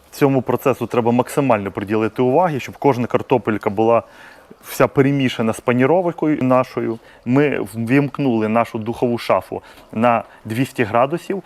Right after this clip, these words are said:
верхній, нижній нагрів, ставимо її запікати тридцять хвилин. Друзі,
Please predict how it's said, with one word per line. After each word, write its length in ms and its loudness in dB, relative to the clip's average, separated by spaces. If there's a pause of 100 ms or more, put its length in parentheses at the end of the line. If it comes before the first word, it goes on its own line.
(140)
верхній, 440 0
нижній 380 2
нагрів, 440 -2 (280)
ставимо 500 0
її 240 2
запікати 560 0 (280)
тридцять 320 -2
хвилин. 380 -6 (1800)
Друзі, 400 0